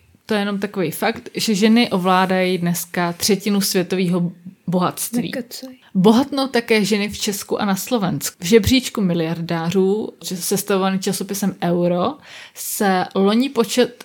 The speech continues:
Speaker 1: žen v první stovce nejbohatších lidí v Česku zdvojnásobil oproti roku dva tisíce sedmnáct.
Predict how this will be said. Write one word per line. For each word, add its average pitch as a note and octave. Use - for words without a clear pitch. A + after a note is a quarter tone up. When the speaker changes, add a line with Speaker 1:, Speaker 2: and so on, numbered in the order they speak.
Speaker 1:
žen F3
v -
první G3
stovce G3
nejbohatších F#3+
lidí G3
v G3
Česku -
zdvojnásobil F#3
oproti E3+
roku F3
dva F#3
tisíce -
sedmnáct. F#3+